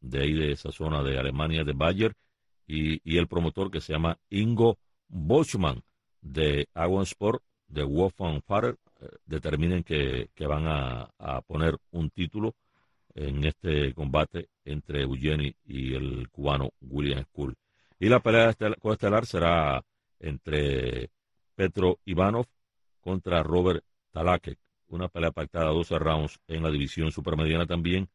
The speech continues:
por el título de la Federación Internacional de, de Boxeo. Así que esperamos, Pepito, una gran victoria del peleador Yumurino. Es una división muy fuerte donde hay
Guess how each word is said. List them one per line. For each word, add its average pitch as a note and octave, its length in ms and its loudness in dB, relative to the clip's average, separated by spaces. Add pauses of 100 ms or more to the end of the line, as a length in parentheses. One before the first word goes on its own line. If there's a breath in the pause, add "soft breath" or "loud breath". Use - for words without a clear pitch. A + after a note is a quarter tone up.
(460)
por D#2+ 160 -2
el D2 80 0
título D#2+ 360 -2
de D#2 80 2
la D#2+ 120 0
Federación D#2 480 -2
Internacional D2+ 960 -2 (140)
de, C2+ 720 -2
de C2 200 -6
Boxeo. - 480 -6 (280 soft breath)
Así A2 180 0
que D#3+ 60 8
esperamos, C3+ 480 4
Pepito, B2 440 2 (380)
una F2 260 2
gran F2 220 4
victoria F2+ 440 2
del D#2 100 2
peleador D#2+ 340 2
Yumurino. F#2+ 580 2
Es C#2+ 120 -8
una D#2 180 -2
división D2+ 400 0
muy D#2 140 2
fuerte F2+ 360 -2
donde C2+ 260 -2
hay C2+ 480 -2